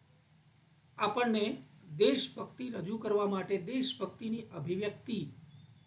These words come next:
રજૂ કરવા માટે આપણને જે પણ દોરી સંચાર કરે છે, એ બંનેની સરખામણી કરી હું સ્વદેશી ચળવળ વિશે થોડી વાત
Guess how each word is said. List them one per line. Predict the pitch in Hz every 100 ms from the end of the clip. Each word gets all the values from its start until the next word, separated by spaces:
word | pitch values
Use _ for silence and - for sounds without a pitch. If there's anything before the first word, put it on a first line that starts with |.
| -
રજૂ | 160 180 175 269
કરવા | 226 202 196
માટે | 190 185 208
આપણને | 180 170 196 180 175 208 - - - - - - - _ - - _ -
જે | 151 214
પણ | 214 262 262
દોરી | 196 202 220
સંચાર | 214 180 156 190 208
કરે | 202 175 185
છે, | - 202 240 - - -
એ | 220
બંનેની | 190 175 190 202 185 202 - - - - _ _ _ _ -
સરખામણી | - 202 196 220 240 247 240 214
કરી | 190 175 190 220 - -
હું | -
સ્વદેશી | - 185 180 226 - 220
ચળવળ | 196 180 190 175
વિશે | 160 202
થોડી | 196 170
વાત | 156 151 247